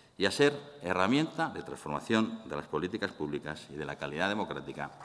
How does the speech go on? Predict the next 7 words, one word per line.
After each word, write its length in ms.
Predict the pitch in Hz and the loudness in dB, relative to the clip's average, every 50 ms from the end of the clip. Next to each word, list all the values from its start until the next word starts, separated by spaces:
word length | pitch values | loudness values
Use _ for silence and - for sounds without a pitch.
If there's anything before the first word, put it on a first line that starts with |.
| - - - - - - | -18 -20 -20 -18 -8 -4
en 180 | 92 98 95 | 0 2 2
nuestra 320 | 85 80 76 - 82 76 71 | 2 2 0 -2 -4 -4 -4
comunidad 360 | 73 69 69 71 69 69 - - | -4 -6 -6 -6 -6 -8 -8 -10
autónoma. 440 | 67 - - - - - - - - - - - - - - - - - - - - - - _ _ _ - - - - - - - - - - - - - - - - - - - - - - - - - - _ _ _ _ _ _ | -14 -14 -12 -12 -12 -12 -14 -18 -18 -18 -16 -14 -12 -12 -14 -14 -16 -20 -20 -20 -20 -20 -20 _ _ _ -20 -20 -20 -20 -20 -20 -20 -20 -20 -20 -20 -20 -20 -20 -20 -20 -20 -20 -20 -20 -20 -20 -20 -20 -20 -20 _ _ _ _ _ _
Para 180 | - 95 107 123 | 8 12 12 12
ello, 260 | 139 147 165 170 170 170 - - - - - - - - - - - - - - - - - - - - - - - - - - | 12 12 12 10 10 8 2 -8 -10 -10 -8 -8 -6 -6 -8 -10 -14 -16 -20 -20 -20 -20 -20 -20 -20 -20 -20 -20 -20 -18 -8 -4
señorías, 580 | 82 80 82 90 92 95 104 104 - - - | -2 0 2 6 6 6 6 4 0 -6 -8